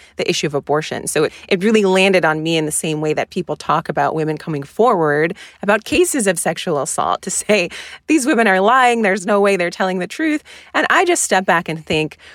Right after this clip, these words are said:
you know, what good would it do long term? What fun would people <laughs> have by coming forward and saying, you know, "I was sexually assaulted," or, "I performed an abortion on a ten-year-old" out of just making it up,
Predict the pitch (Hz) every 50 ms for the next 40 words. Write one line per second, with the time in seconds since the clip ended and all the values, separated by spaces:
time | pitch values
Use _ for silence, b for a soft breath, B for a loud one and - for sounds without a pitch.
0 | B B B B B 370 370 339 285 233 254 320 381 - 226 214 - 185 196 196
1 | 185 185 180 - - 165 160 - 165 165 160 160 151 135 87 160 160 160 165 170
2 | 165 - - 151 175 143 127 117 98 101 101 - 233 262 - - - - - 220
3 | 190 190 185 175 165 151 160 - - - - 202 165 - 156 170 170 - - -
4 | 226 - 185 - - 220 214 214 - - 220 185 180 185 180 - - 247 269 285
5 | 226 226 226 208 190 180 190 - 214 185 175 165 175 - 170 165 - - 208 226
6 | 254 254 233 220 214 - 202 185 - 208 202 175 - 170 170 - - - - -
7 | 156 147 - - 135 160 220 - - 220 208 - 196 175 170 175 170 165 - 160
8 | 160 160 - 160 156 147 156 156 - - 262 254 254 196 165 151 139 156 160 -
9 | B B B B B B B 339 392 381 320 _ _ - - 294 - - 269 294
10 | 339 - 320 311 320 349 339 -